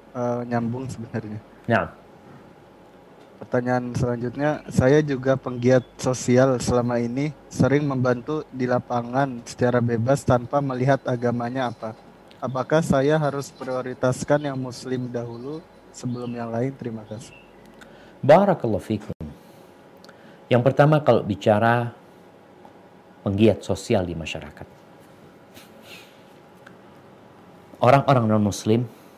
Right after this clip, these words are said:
Speaker 2: mereka juga mengadakan kegiatan sosial. Mereka mengadakan baksos, ya. Tapi juga sebagian mereka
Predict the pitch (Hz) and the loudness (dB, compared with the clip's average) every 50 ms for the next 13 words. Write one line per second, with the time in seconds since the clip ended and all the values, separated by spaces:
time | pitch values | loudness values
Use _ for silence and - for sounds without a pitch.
0 | - - - - 98 98 95 - 117 98 101 95 98 - - 101 104 95 92 87 | -20 -8 -2 0 2 2 2 2 2 0 0 0 -2 -2 -2 -2 -2 -2 -2 -4
1 | 82 87 82 - - 107 104 113 117 - - - - - - - - - - - | -4 -6 -6 -6 -4 -6 -6 -6 -8 -14 -20 -20 -20 -20 -20 -20 -20 -20 -20 -16
2 | - - 90 82 95 90 87 - 98 90 85 - 80 76 - - 82 76 - - | -10 -8 -6 -2 -2 -2 -2 -2 -4 -4 -6 -8 -12 -16 -14 -14 -16 -16 -16 -20
3 | - - - - - - - - - - - - - - - - - - - - | -20 -20 -20 -20 -20 -20 -20 -20 -20 -20 -20 -20 -20 -20 -20 -20 -20 -20 -20 -20
4 | - - - - - - 90 92 90 - 98 90 90 87 82 82 87 85 - 85 | -20 -20 -20 -20 -16 -10 -8 -8 -6 -4 -4 -4 -2 -4 -6 -6 -6 -8 -8 -10
5 | 80 80 113 123 131 - - - 117 104 98 95 95 - - - - - - - | -2 2 2 2 2 0 -6 -6 -4 -4 -4 -6 -8 -12 -14 -14 -14 -14 -14 -14
6 | - - - - - - - - - - - - - - - - - - - - | -20 -20 -20 -20 -20 -20 -20 -20 -20 -20 -20 -20 -20 -20 -20 -20 -20 -20 -20 -6
7 | - - 95 - - - 135 135 123 107 101 85 76 107 120 131 - - - - | -2 0 0 0 0 0 0 0 2 0 -2 0 2 2 2 2 2 0 -4 -18
8 | - - - - - 110 90 87 95 92 87 85 104 120 113 104 92 85 82 82 | -20 -20 -16 -8 -6 -4 -2 0 0 0 0 0 0 0 0 0 -2 -6 -8 -12
9 | 80 80 - - 92 98 101 | -14 -12 -12 -12 -10 -10 -12